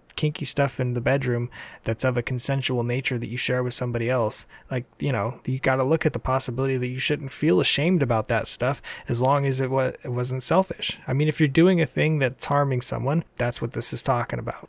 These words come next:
But that doesn't mean that just because religion thinks certain things you might like are evil, that you're doing something wrong. That's a different conversation. Whatever our ideal turned out, turns out to be, we must be willing to grow toward it.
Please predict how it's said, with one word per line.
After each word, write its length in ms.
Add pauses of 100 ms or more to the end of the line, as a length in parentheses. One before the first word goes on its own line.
But 100
that 200
doesn't 280
mean 200
that 120
just 220
because 460 (100)
religion 720
thinks 300
certain 480
things 440
you 120
might 280
like 440 (560)
are 260
evil, 460 (260)
that 140
you're 100
doing 220
something 340
wrong. 320
That's 180
a 40
different 340
conversation. 640 (300)
Whatever 440
our 340
ideal 800
turned 280
out, 300 (160)
turns 240
out 200
to 100
be, 380 (180)
we 80
must 240
be 80
willing 320
to 80
grow 180
toward 320
it. 140